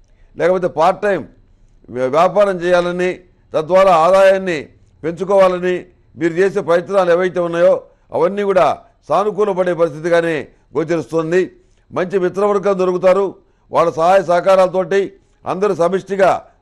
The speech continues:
మంచి ఫలితాలని మీరు సాధించగలుగుతారు. అందులో ఎలాంటి సందేహం లేదు. ప్రతి విషయంలో కూడాను ఎవరో ఒకళ్ళు వెనక్కి లాగేవాళ్ళు, విమర్శించేవాళ్ళు,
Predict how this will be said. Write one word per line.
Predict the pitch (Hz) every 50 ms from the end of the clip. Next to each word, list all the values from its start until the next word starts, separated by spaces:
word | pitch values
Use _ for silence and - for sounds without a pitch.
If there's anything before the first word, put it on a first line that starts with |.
| _
మంచి | - 131 180 208 170 220
ఫలితాలని | 175 180 185 185 165 185 185 180 180 175 170 151 - - _ _ _ _
మీరు | - 151 160 135
సాధించగలుగుతారు. | 135 147 156 175 185 170 143 170 156 165 160 143 156 156 156 156 165 156 - - _ _ _ -
అందులో | - 135 165 180 190 185
ఎలాంటి | 165 156 160 175 185 185 160 175 170 147 98 - _ _ _ _ _ _
సందేహం | - 139 160 180 196 196 190 185 165
లేదు. | 156 156 156 151 160 175 165 156 - _ _ _ _ _ _ _ _ _ -
ప్రతి | 160 175 - 220
విషయంలో | 220 214 165 208 233 233 233 220
కూడాను | 214 214 208 202 208 208 214 190 - - _ _ _ -
ఎవరో | - 127 151 180 208 226 233
ఒకళ్ళు | 220 185 220 214 196
వెనక్కి | 180 180 196 190 - 190
లాగేవాళ్ళు, | 190 185 185 185 185 180 180 175 175 185 180 - - _ _ _ _ _ _ _ _ _
విమర్శించేవాళ్ళు, | - 147 170 196 208 202 180 202 185 143 190 196 185 180 180 175 180 185 180 156